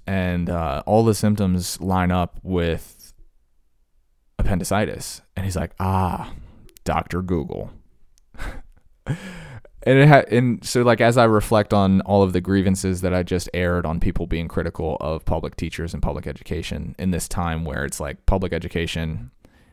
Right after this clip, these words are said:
is really part of the conversation, I think that it's probably really hard for doctors too, as information becomes more freely available and, um, you know, scientists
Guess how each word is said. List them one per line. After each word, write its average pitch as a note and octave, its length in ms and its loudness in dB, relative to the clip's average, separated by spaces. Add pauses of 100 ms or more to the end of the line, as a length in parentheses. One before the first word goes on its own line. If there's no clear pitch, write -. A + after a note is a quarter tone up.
(160)
is E2+ 320 -4
really E2+ 260 -2
part E2 220 0
of D#2 40 -4
the D#2 60 -6
conversation, E2 840 -4 (1600)
I A2 60 -4
think B2 120 4
that A#2 60 8
it's G2+ 100 2
probably F#2+ 260 6
really F2 160 4
hard F#2+ 180 2
for D2+ 100 -6
doctors - 520 -2
too, - 420 -4 (100)
as D2 640 -4
information E2+ 500 -4
becomes - 400 -4
more D#2+ 140 -2
freely D#2+ 340 -6
available F2+ 760 -2
and, C#2 560 -6 (120)
um, C2 640 -8 (160)
you F2 140 -4
know, F2 200 -8
scientists - 760 -4